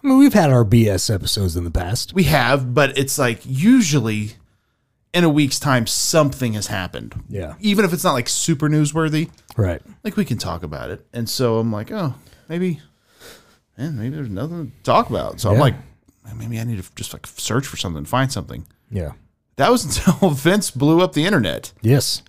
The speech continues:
Speaker 2: Um, we'll get into that a little bit. So we got some wrestling talk. We got a little bit of toy talk. Um, and that's really about it. But I feel like we have so much wrestling talk. It's, uh,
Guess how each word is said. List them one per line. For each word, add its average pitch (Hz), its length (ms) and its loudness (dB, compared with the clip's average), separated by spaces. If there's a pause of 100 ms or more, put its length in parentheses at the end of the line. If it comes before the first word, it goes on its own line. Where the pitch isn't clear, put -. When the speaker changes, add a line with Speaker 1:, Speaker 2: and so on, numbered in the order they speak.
Speaker 2:
Um, 117 300 0
we'll 139 80 -2
get 190 140 0
into 131 160 -2
that 170 180 0
a 131 40 2
little 101 180 -4
bit. 104 180 -4
So - 100 -8
we 117 40 -4
got 143 120 -4
some 127 140 -4
wrestling 117 320 -2
talk. 104 220 -4
We - 20 -8
got 135 120 -2
a 131 40 -2
little 135 140 -2
bit 117 100 -2
of 98 80 -6
toy 131 240 -4
talk. 98 440 -6 (500)
Um, 85 500 -6 (380)
and 90 360 -10 (120)
that's 113 260 -2
really 175 140 4
about 117 180 2
it. 151 80 2
But 110 100 -2
I 120 40 2
feel 190 140 -2
like 151 80 -4
we 135 60 2
have 120 120 0
so 147 100 -2
much 127 100 -2
wrestling 101 520 -4
talk. 92 340 -6
It's, - 240 -6
uh, 82 280 -2